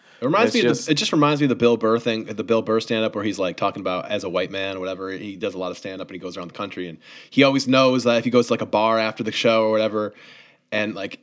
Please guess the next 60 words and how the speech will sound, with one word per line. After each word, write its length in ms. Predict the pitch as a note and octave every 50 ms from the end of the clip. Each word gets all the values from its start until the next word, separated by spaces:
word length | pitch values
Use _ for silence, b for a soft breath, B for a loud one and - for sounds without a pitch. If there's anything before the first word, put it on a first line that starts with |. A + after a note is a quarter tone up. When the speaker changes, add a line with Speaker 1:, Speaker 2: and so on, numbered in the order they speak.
| _ _
Speaker 1:
there's, 160 | - A#2 -
like, 80 | A2+ A2
a 20 |
white 200 | G#2+ A2+ A#2 A#2+
guy 180 | A#2+ A#2+ A2+ A2+
at 80 | A2 G#2
the 80 | A2+
bar 320 | - A2+ A2+ A#2 A2+ A2+ A2+
or 20 |
whatever, 360 | A2+ A2 A2 A2 G#2 A2 A2
and 120 | G2+ G2+ A2
then 100 | G#2+ G#2+
if, 120 | G2 -
like, 180 | A2+ G#2+ - -
he 140 | F#2+ - _ -
invites 300 | - A2+ B2+ C3 C#3 -
him 80 | B2+ A#2+
over, 180 | A#2 A#2+ A#2 A#2
and 100 | A2+ A2+
then 80 | A2
the 60 | A2+
white 160 | A2 A2+ A2 A2
guy 80 | A2+
looks 320 | G#2+ G#2+ G#2 A#2+ A#2+ - -
around 680 | A2+ G#2 G#2 G2+ G#2+ G#2+ G#2+ A2+ A#2 A#2+ B2+ C3 - - _ _ _ _ _ _ _ _ _ _ _ _
before 600 | - A#2+ A2+ - - - B2+ B2+ B2+ B2+ B2 B2 A#2+
he's, 260 | A#2 B2 A#2+ A#2 A#2
like, 160 | A#2+ A2+ A2
about 180 | A2 A#2 A2+ A2+
to 60 | -
tell, 340 | - C3 B2 A#2 A#2 A2+ B B B B B B -
like, 80 | A#2+ A#2
I, 140 | B2 C#3 -
if 140 | - - C#3
he 80 | E3+
says, 280 | D#3+ - G#3 G3 F#3+ E3 -
"I'm 180 | E3 F3 G3 F#3+
not 220 | F#3+ F3+ F3+ E3
racist, 400 | E3 F3 F#3 F3+ - D#3 C#3 A#2
but," 240 | B2 D#3 D#3 D3 C#3
and 100 | - B2+
then 120 | C3 B2+
looks 180 | C3 C3+ C3+ -
around, 380 | B2+ A#2+ - G3 E3+ B2 C3 G3
Speaker 2:
<laughs> 200 | G3+ G3 - - G#3+ G#3 - -
Speaker 1:
that's, 240 | D#3+ D#3+ E3 E3
like, 120 | E3 E3 C#3+
the 60 | D#3
sign 440 | D3 F3 - D3+ D3 D3 D3+ D3+ D3+
that 60 | D3+
he's 100 | D3+ C#3
about 220 | C#3+ C3 D3 C#3+ C#3
to, 60 | D3
like, 220 | C#3+ C3+ C3+ C3+
drop 240 | A#2+ C#3+ C3+ C3 C3
the 80 | - C3+
N-bomb. 460 | B2+ C3+ C#3 C3+ C3+ C3+ C3+ C#3 C#3
Speaker 2:
Oh, 180 | D3 D3+ D3 C#3
yeah, 260 | C3+ C3 C3+ C3 C3
yeah, 380 | B2+ B2+ B2 B2 B2+ A#2+ A2